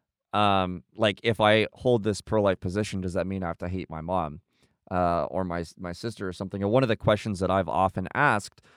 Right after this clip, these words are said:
is, like, "Do you think it's possible to still love your mother and be in complete opposition to what she did, uh,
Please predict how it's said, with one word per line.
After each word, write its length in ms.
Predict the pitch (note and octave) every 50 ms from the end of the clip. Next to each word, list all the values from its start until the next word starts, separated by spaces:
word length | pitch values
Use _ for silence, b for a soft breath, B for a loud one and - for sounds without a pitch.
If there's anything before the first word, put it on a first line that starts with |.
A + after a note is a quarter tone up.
| b b b b
is, 460 | - A2 A2+ A2 G#2+ G#2 G2+ F#2 - - _ _ _ _ _ _ _ _ _ _ _ _ _ -
like, 160 | - A#2 G2 -
"Do 100 | - A#2+
you 120 | C3 C3
think 320 | B2 - C3+ B2+ A2 -
it's 180 | F#2+ G#2 - -
possible 600 | - - - - G#2 G#2+ G#2 - - G#2 G#2 G2+
to 100 | - G2
still 340 | F#2 - - - A2 G2+ G2
love 300 | F#2+ F#2 G2 G2 G2+ F#2+
your 140 | G2 F#2+ F#2+
mother 400 | F#2 F#2 F#2 F#2 F#2 F#2 F2+ F2+
and 200 | F2 F2 F2 E2
be 300 | - F#2 F#2 F#2 F#2 -
in 120 | E2 F#2+
complete 580 | F#2 - - F#2+ F#2 - - - F3+ F3+ E3 A#2
opposition 680 | G2 F#2+ G2 - A2 G2 F2 F#2+ G2 F#2+ - D#2+ D2+ E2
to 160 | - - F2+
what 200 | F2+ F2+ F2 C#2+
she 160 | - - F2+
did, 300 | E2 - E2+ E2 D#2 D#2+ - _ _ _ _ _ _ _
uh, 240 | - G2 F#2 F2 E2+